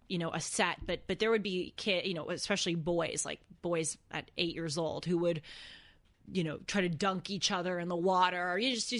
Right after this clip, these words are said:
you know, like, put water into their mouth and try to make, like, a water fountain rainbow thing. They were just stupid little boys. And our coach would scream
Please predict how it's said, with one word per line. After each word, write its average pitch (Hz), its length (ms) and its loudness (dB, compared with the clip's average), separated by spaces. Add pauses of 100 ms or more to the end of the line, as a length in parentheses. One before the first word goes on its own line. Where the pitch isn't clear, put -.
(160)
you 180 160 0
know, 160 240 0
like, 175 300 -4
put 233 220 2
water 190 380 4
into 190 160 0
their 190 120 4
mouth 190 320 2
and 185 220 -2
try 190 260 2
to 175 60 -4
make, 185 200 0
like, 175 140 -2
a 175 140 0 (760)
water 190 560 2
fountain 196 400 0
rainbow 196 400 6
thing. 202 340 2
They 269 100 0
were 415 60 2
just - 240 2
stupid 302 480 2
little 226 180 6
boys. 196 380 0 (440)
And 349 120 2
our 277 140 4
coach - 360 2
would 233 160 -4
scream 262 720 0